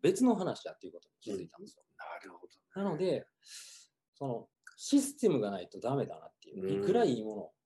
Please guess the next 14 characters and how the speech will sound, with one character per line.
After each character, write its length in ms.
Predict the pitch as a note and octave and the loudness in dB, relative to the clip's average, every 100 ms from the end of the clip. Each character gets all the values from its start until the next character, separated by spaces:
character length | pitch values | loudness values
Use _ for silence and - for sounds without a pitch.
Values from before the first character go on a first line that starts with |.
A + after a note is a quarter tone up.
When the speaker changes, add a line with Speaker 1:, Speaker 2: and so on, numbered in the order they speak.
| - | -14
Speaker 1:
い 140 | A#2 | -14
く 180 | B2+ D#3 | -10 -4
ら 300 | F3 F#3 - _ | 0 0 -2 _
そ 160 | - C3+ | -12 -6
の 240 | A#2+ A#2 - _ _ C3+ | -6 -8 -14 _ _ -2
魅 80 | |
力 140 | D3+ D#3 | -2 -2
的 180 | C#3+ A#2+ | -2 -2
な 80 | |
も 120 | G2 F#2 | -2 -6
の 80 | |
を 60 | D2+ | -10
作 300 | - - | -14 -6
っ 40 | E3 | -6